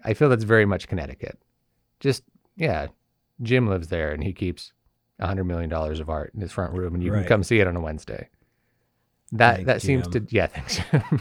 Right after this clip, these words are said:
Speaker 1: <laughs> That seems to dissipate, uh, as you go further toward, toward Maine and Canada.
Speaker 2: Yeah, like I said, Maine has no museums.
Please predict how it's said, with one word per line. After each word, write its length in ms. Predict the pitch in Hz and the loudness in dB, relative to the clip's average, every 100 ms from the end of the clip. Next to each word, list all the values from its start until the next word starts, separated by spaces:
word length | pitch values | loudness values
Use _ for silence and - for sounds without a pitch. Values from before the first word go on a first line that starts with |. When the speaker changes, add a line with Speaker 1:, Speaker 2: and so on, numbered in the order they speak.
| - 151 | -2 -4
Speaker 1:
<laughs> 80 | - | 2
That 140 | 143 | 2
seems 400 | - - 165 135 | 2 0 0 0
to 180 | - - | -6 -8
dissipate, 840 | 110 104 113 117 - 92 87 - - _ - _ _ - | -4 0 0 -2 -4 -4 -4 -6 -16 _ -20 _ _ -10
uh, 240 | - 92 - | -2 -2 0
as 180 | 95 | -2
you 80 | 92 | -2
go 240 | 90 90 82 | 0 0 0
further 400 | - 92 85 78 | -2 0 0 -4
toward, 520 | - 82 80 78 - | -4 -2 -2 -6 -8
toward 220 | - 80 | -8 -6
Maine 220 | 78 67 | -8 -8
and 120 | 76 | -10
Canada. 440 | - - - - - _ _ _ _ _ _ _ _ _ _ _ _ _ _ _ _ _ _ _ _ _ | -10 -10 -12 -16 -18 _ _ _ _ _ _ _ _ _ _ _ _ _ _ _ _ _ _ _ _ _
Speaker 2:
Yeah, 140 | 170 | -10
like 200 | 226 123 | -6 -6
I 60 | 147 | -6
said, 280 | 139 170 107 | -6 -6 -4
Maine 240 | 107 156 | -4 -4
has 160 | 147 127 | -4 -4
no 120 | 139 | -4
museums. 560 | 139 131 120 131 87 82 | -2 -2 -2 -4 -4 -8